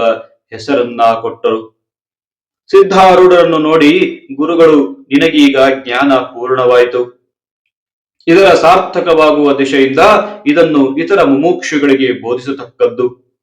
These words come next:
ಅದಕ್ಕೋಸ್ಕರ ನೀನು ತೀರ್ಥಾಟನಕ್ಕೆ ಹೋಗಿ ಅಲ್ಲಿ ಭೆಟ್ಟಿಯಾಗುವ ಸಾಧು ಸಜ್ಜನರು ಕೂಡ ಆತ್ಮಚರ್ಚಾ ಮಾಡುತ್ತಾ ಅವರಿಗೆ ವೇದಾಂತವನ್ನ ಉಪದೇಶಿಸತಕ್ಕದ್ದು" ಎಂದು ಗುರುಗಳು ಆಜ್ಞಾಪಿಸಿದರು.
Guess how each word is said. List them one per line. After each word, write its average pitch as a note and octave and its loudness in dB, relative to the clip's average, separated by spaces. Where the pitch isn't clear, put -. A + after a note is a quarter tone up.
ಅದಕ್ಕೋಸ್ಕರ C#3 -2
ನೀನು D3 -2
ತೀರ್ಥಾಟನಕ್ಕೆ D3 -2
ಹೋಗಿ A#2+ -8
ಅಲ್ಲಿ C#3+ 2
ಭೆಟ್ಟಿಯಾಗುವ D3 0
ಸಾಧು D#3+ 2
ಸಜ್ಜನರು C#3+ -2
ಕೂಡ C3+ -2
ಆತ್ಮಚರ್ಚಾ C3+ -2
ಮಾಡುತ್ತಾ B2 -2
ಅವರಿಗೆ C3+ 0
ವೇದಾಂತವನ್ನ C3+ -4
ಉಪದೇಶಿಸತಕ್ಕದ್ದು" B2 -6
ಎಂದು C3+ 0
ಗುರುಗಳು C3+ 0
ಆಜ್ಞಾಪಿಸಿದರು. B2 -4